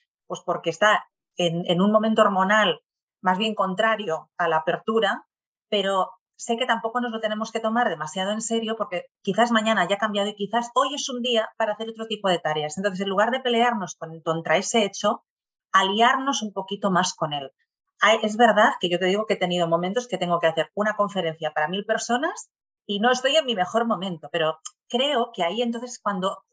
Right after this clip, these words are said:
entra la técnica. Eso en la música también lo aprendí, ¿no? Si tú tienes muy buena técnica, yo había llegado a cantar con gripe,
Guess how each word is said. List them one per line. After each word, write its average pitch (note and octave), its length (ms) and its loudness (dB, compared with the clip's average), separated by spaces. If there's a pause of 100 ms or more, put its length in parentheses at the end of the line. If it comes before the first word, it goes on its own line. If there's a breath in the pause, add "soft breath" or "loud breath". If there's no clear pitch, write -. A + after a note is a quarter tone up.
(100)
entra A#3 440 4 (300 loud breath)
la F3 180 2 (120)
técnica. D3+ 560 -4 (340)
Eso F3+ 220 2
en G#3+ 60 6
la G#3 80 6
música A3 360 2
también E3+ 300 0
lo E3 60 4
aprendí, D3+ 440 -6
¿no? A3+ 240 -2 (400)
Si G3+ 100 -2
tú G#3+ 100 2
tienes B3 260 4
muy A3+ 160 6
buena G3 260 4
técnica, G#3+ 640 -2
yo F#3+ 180 2
había A3 240 2
llegado G#3 240 2
a G#3 80 0
cantar F#3+ 540 -2 (100)
con F3 200 -4
gripe, A#3+ 500 0